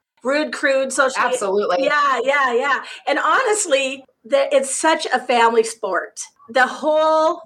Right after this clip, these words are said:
Speaker 1: family is there. Mom and dad drive the kids everywhere.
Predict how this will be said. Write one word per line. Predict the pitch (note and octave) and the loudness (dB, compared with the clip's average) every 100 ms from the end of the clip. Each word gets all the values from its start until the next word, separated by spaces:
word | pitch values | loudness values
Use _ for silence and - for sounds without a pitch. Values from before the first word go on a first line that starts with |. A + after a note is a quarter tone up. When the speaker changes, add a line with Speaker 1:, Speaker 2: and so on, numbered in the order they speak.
| _ | _
Speaker 1:
family | C#4+ C#4+ D4+ D#4 D#4 | -4 0 0 0 -2
is | D4 B3 | -4 -2
there. | B3+ B3+ B3+ B3+ B3+ _ _ _ | 0 2 2 2 -2 _ _ _
Mom | A3+ B3+ C#4 | -2 0 0
and | C4 | 0
dad | C4 C4 C4 C4+ A3 | 2 2 2 -2 -8
drive | G3+ A3+ B3 B3+ B3 A#3 | -2 2 2 0 -4 -4
the | A3+ | -4
kids | - C#4+ C4 C#4+ - | 0 0 0 -2 0
everywhere. | B3+ C4 C4 B3 B3 B3 B3 B3 | 2 2 -2 0 0 2 4 4